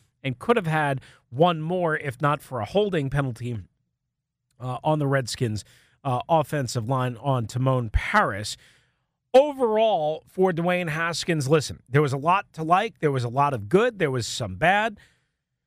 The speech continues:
It looked like, as I was watching the game, and I'll have a better feel when I can slow it down and watch it on tape, it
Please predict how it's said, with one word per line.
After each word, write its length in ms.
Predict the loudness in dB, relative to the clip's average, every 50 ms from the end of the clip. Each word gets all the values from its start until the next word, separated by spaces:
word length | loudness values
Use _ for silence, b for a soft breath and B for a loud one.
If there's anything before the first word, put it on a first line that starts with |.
| _ _ _ _ _ _ _ _ _ _ _ _ _ _ _ _ _
It 200 | 2 2 2 4
looked 300 | 4 2 2 2 2 2
like, 240 | 4 4 4 4 2
as 160 | 0 0 2
I 80 | 2 2
was 180 | 2 0 0 2
watching 380 | 2 2 2 2 -2 -4 -4
the 80 | -2 0
game, 240 | 0 2 0 2 0
and 80 | 0
I'll 160 | 0 0 2
have 160 | 2 0 0 0
a 80 | 0
better 260 | 2 4 4 4 2
feel 280 | -2 -2 0 0 2 2
when 120 | 2 0
I 100 | 0 -2
can 180 | -2 -4 -6 -6
slow 300 | -4 0 2 2 2 2
it 80 | 2 0
down 220 | 0 0 0 0
and 120 | -2 -2
watch 260 | 0 0 0 0 0 0
it 80 | 0
on 180 | 0 0 -4 -2
tape, 300 | 0 0 0 0 0 -4
it 100 | -8